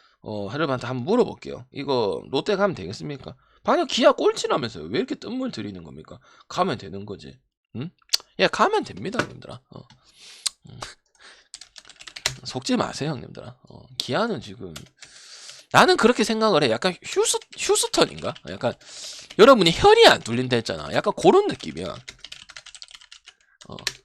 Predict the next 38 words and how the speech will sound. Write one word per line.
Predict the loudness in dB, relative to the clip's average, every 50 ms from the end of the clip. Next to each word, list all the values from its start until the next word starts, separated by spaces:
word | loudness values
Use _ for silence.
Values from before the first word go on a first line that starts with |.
| -20 -20 -20 -20 -20 -18 -4 4
뭔가 | 6 6 6 6 6 8 10 10 10 10 8 4 -4 -12 -20 _ _ _ 2
야-, | 2 4
아까 | 6 6 6 6
한신도 | 4 4 4 4 4 4 2 6 6 8
마찬가지고 | 8 8 6 4 0 0 2 2 0 2 0 0 2 4 4 4 4 -2 -10 _ -20 -20 -20 -20 -20 -20 -20 -20 -20 _ _
뭔가 | 0 2 4 4 4 6 8
아예 | 10 12 12 12 10
노-, | 10 10 10 10 10 8
노다 | 6 8 10 10 12 12 12 10 8 6 -2
이런 | -2 2 4 4 4 4
느낌 | 2 2 2 0 -2 -2
아니야. | -4 -6 -4 -2 -2 -2 -4 -6 -12 -20 -20 -20 _ -20 _ _ _ -20 -20 _ -20 -20 -20 -20 -18 -16 -16 -16 -18 -14 -10 -10 -10 -10 -12 -16
아니, | -12 -10 -8
물론 | -6 -4 -4 -4 -4
뭐 | -4 -6 -6
저희 | -6 -8 -8 -8
저번 | -6 -4 -2 0 0 0 0
경기 | -2 -2 -4 -4
때 | -4 0
영 | 0 0 0 0
대 | 0 2 2
영 | 2 0
해갖고 | -2 -4 -6 -6 -8 -12
뭐 | -14
이 | -12 -6
대 | -2 -2
영 | -2 -2 -2
을 | -6
해서 | -8 -10 -12 -12
뭐 | -12 -12
이정우 | -8 -8 -6 -6
마이너스 | -4 -6 -6 -6 -8 -10 -12
방금 | -12 -14 -14 -14 -14
키움도 | -16 -16 -14 -14 -14 -14
보고 | -14 -14 -12
뭐 | -12 -14 -16 -16 -18 -20 -20 -20 -16 -8
하긴 | -4 -4 -2 -2
했지만은 | -2 -4 -4 -6 -6 -6 -6 -10 -10 -12 -12 -12 -14 -14 -16